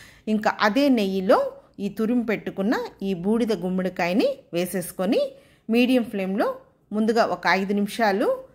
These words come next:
ఇలా కలుపుకుంటూ ఫ్రై చేసేసుకోవాలి. కొద్దిగా మనం ఫ్రై చేసుకున్న తర్వాత మళ్ళీ కొద్దిగా పాలు అనేది యాడ్ చేసుకోవాలండి. చూడండి, ఇప్పుడు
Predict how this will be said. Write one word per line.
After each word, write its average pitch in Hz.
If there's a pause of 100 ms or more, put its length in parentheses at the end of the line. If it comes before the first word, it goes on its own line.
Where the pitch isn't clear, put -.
(120)
ఇలా 190
కలుపుకుంటూ 208 (320)
ఫ్రై 196 (100)
చేసేసుకోవాలి. 175
కొద్దిగా 240
మనం 220
ఫ్రై 180
చేసుకున్న 175
తర్వాత 175
మళ్ళీ 254
కొద్దిగా 190 (400)
పాలు 185
అనేది 180 (140)
యాడ్ 170
చేసుకోవాలండి. 175 (100)
చూడండి, 170
ఇప్పుడు 208